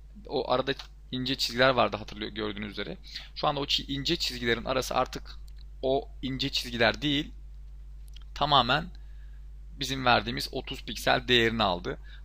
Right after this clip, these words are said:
Bunu mesela sıfır yaparsak nasıl bir görüntü elde ederiz ikisine de? Bakalım sıfır diyorum. Yeniden yüklediğimde bakın artık sıfırladım. Border'ı bir verdiğim için border boyutu neyse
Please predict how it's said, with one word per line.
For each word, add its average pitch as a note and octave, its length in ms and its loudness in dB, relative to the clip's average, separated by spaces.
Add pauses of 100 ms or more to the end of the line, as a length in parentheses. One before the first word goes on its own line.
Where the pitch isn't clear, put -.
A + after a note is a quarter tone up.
Bunu D#3 140 -6
mesela D3+ 340 2
sıfır - 340 -4
yaparsak A2 520 0
nasıl G#2+ 240 -6
bir G2 60 -10
görüntü G2 340 -6
elde F#2 140 -8
ederiz F#2+ 200 -6
ikisine - 440 -8
de? C3+ 180 -2 (1700)
Bakalım G#2 380 -8
sıfır - 380 -6
diyorum. G#2 360 -4 (1900)
Yeniden A#2+ 280 2
yüklediğimde A2+ 680 0 (380)
bakın B2 280 -2
artık - 580 2 (400)
sıfırladım. C3 640 2 (360)
Border'ı C3 560 4
bir D3 220 4
verdiğim C3+ 440 8
için B2+ 380 0 (560)
border B2+ 680 2
boyutu C3 400 -4
neyse C#3+ 500 -2